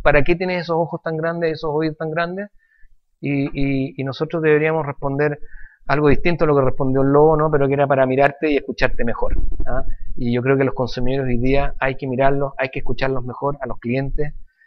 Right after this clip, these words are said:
eh, y eso es una herramienta de marketing, la, la, para mi gusto, la mayor herramienta de marketing, porque una vez que nosotros elaboramos soluciones para eso y comunicamos en forma consistente con eso, estamos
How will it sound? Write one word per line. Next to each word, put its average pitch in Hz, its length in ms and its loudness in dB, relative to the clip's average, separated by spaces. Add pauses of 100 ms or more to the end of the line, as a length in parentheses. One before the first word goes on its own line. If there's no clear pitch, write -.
(260)
eh, 113 340 2
y 123 60 0
eso 147 160 -2
es 143 40 -4
una 139 260 0 (640)
herramienta 147 800 0
de 131 140 -4
marketing, 135 560 0 (160)
la, 117 480 2
la, 110 360 -2 (400)
para 110 200 -4
mi 113 80 -4
gusto, 143 580 2
la 113 240 -2
mayor 139 380 2
herramienta 120 480 0
de 120 40 -6
marketing, 135 480 -4
porque 131 280 -6
una 147 120 -2
vez 147 160 -2
que - 80 -8
nosotros 147 540 -4
elaboramos 131 640 -4 (300)
soluciones 139 520 -4
para 127 240 -2
eso 123 320 -6
y 127 140 -2
comunicamos 135 760 -4
en 131 120 -8
forma 143 320 -4
consistente 151 720 -8
con 143 140 -6
eso, - 280 -14 (320)
estamos 135 320 -4